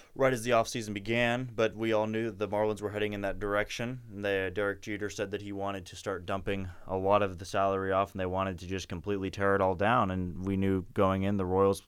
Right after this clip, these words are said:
were probably not gonna return many of their players. And, you know, Hosmer signing with the Padres may have been a little bit of a shock, but the Royals didn't really wanna use the money on him. And, you know, other than that, you know,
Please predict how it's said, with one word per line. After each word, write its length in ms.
were 140
probably 340
not 140
gonna 160
return 340
many 260
of 120
their 140
players. 500
And, 460
you 160
know, 160
Hosmer 340
signing 240
with 100
the 80
Padres 380
may 120
have 120
been 140
a 60
little 220
bit 140
of 80
a 60
shock, 400
but 200
the 60
Royals 500
didn't 200
really 200
wanna 240
use 180
the 60
money 260
on 160
him. 220
And, 440
you 140
know, 180
other 180
than 140
that, 320
you 120
know, 220